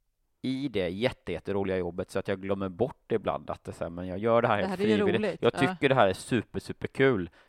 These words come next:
Speaker 2: Mm.
Speaker 1: Eh, så varför liksom?
Speaker 2: Men jag kan också bli att jag tänker att jag gör på fel sätt. Typ så här, om jag, de senaste dagarna har jag tänkt så här, "Jo, men just det, jag ska ju bli,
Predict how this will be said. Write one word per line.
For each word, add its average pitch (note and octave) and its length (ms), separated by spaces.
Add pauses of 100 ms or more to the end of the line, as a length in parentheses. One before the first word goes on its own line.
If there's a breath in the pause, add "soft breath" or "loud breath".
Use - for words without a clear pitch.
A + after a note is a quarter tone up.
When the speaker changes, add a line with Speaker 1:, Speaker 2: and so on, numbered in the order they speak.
(120)
Speaker 2:
Mm. F3+ 260 (100)
Speaker 1:
Eh, F#2 520 (520)
så - 340
varför A2+ 560
liksom? F#2 440 (400 soft breath)
Speaker 2:
Men G3+ 140
jag A3+ 180
kan D4+ 120
också B3 220
bli F#3 220
att F3+ 140
jag F#3+ 100
tänker F3+ 280
att E3 60
jag F3+ 100
gör F3 240
på D3+ 60
fel E3 160
sätt. F3+ 160
Typ E3 120
så - 80
här, E3 200
om F3+ 300
jag, E3+ 220 (220)
de F#3 180
senaste F#3+ 240
dagarna E3 300
har - 20
jag D#3 80
tänkt D#3 220
så E3+ 60
här, E3 60
"Jo, E3+ 160
men E3+ 220
just G#3 220
det, D#3+ 60
jag D3 100
ska - 120
ju F#3+ 40
bli, D#3+ 180